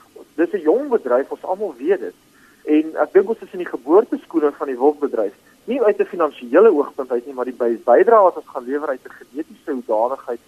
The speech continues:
en, en die feit dat ons, dat ons bedreigde spesies op 'n,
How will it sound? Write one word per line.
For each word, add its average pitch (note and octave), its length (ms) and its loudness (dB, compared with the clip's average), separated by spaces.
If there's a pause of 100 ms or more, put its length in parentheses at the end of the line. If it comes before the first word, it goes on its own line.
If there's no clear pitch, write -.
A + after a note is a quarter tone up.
(500)
en, C3+ 360 -4 (640)
en C#3 360 -8
die C3 120 -4
feit F#3 140 4
dat F#3 120 0
ons, D#3+ 140 -2 (100)
dat B2+ 180 -2
ons C3 120 -10
bedreigde D#3 540 0
spesies - 520 -2
op C3 160 -10
'n, B2 140 -4